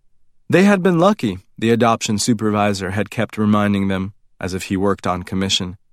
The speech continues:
American parents often had to go abroad to find children. Malaysia, Korea, Romania. Bribes, endless waiting, no medical records.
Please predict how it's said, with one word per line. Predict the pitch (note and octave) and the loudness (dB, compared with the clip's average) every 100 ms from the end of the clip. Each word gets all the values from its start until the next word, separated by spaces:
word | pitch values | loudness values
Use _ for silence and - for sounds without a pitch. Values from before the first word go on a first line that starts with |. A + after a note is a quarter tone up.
| _ _ _ _ _ - | _ _ _ _ _ 2
American | A2 C3+ F3+ C#3 G#2+ | 4 6 4 2 -2
parents | A2+ A2+ A2+ G2+ | 0 2 2 0
often | A2+ C3 B2+ | 0 0 0
had | A#2+ B2 | 0 -2
to | - | -2
go | A2 A#2+ | 0 2
abroad | A2+ G#2+ B2+ D#3+ A2 | 2 2 2 2 -2
to | G#2 | -4
find | - F#2+ F2+ | -2 -2 -2
children. | - F#2+ F2+ F2 - _ _ _ _ - | -4 -4 -4 -10 -12 _ _ _ _ -4
Malaysia, | G2+ G2+ G#2 G#2+ A2 G#2+ - _ | 0 2 2 2 0 -4 -10 _
Korea, | - A2+ F#2+ G2 G2 G#2+ A#2+ _ - | -4 -2 2 2 2 -2 -8 _ -6
Romania. | G#2 G2 F#2+ F#2 F#2+ G2 A2 - _ _ _ _ _ _ - | 0 2 2 0 -2 -4 -6 -12 _ _ _ _ _ _ -2
Bribes, | A2+ A2+ G#2 G2+ A#2+ B2 - | 4 4 4 2 0 -6 -2
endless | A2+ A#2+ G#2+ - | 2 4 2 0
waiting, | G2 G#2+ A2 G#2+ | 0 2 2 4
no | A2 C3 | 4 4
medical | A2 A2 G#2+ A2+ | 4 4 0 0
records. | A2 G#2+ A#2 G#2+ - | 0 0 -4 -6 -10